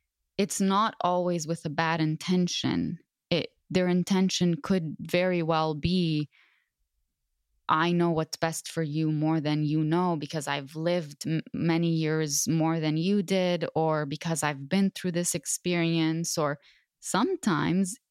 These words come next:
it really is that being who you are makes them uncomfortable, or you growing in a certain way reminds them of all the ways they didn't grow, or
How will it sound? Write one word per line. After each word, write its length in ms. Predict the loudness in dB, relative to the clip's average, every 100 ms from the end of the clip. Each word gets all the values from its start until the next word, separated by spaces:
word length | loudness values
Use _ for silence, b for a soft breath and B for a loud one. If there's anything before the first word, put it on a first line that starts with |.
| _
it 160 | -2 -2
really 540 | -2 0 2 2 0 0
is 580 | 0 0 0 -4 -8 -10 -2
that 400 | 0 0 -2 -2
being 500 | 0 2 2 2 -2
who 220 | -2 -4
you 320 | -2 -4 -2 0
are 500 | 0 0 -2 -4 -6 _ _ _ _ _ _ -2
makes 300 | 0 0 -2
them 220 | 0 0
uncomfortable, 1160 | 0 -2 0 0 0 -2 -4 -2 0 0 -4 -4
or 340 | -2 -2 -4 -8 _ _ _ _ _ -4
you 420 | 0 2 2 0 -4
growing 640 | -4 0 2 2 2 2
in 100 | 2
a 60 | 0 0
certain 320 | 0 0 0 2
way 420 | 2 0 0 -2
reminds 500 | -2 0 0 0 -2
them 140 | -2
of 160 | -2 -2
all 180 | -2 -2
the 100 | -4 -4
ways 280 | -4 -6
they 240 | -2 0 0
didn't 380 | 2 0 0 -2
grow, 760 | -2 0 0 -2 -2 -6 -8 -4
or 460 | 0 0 0 -4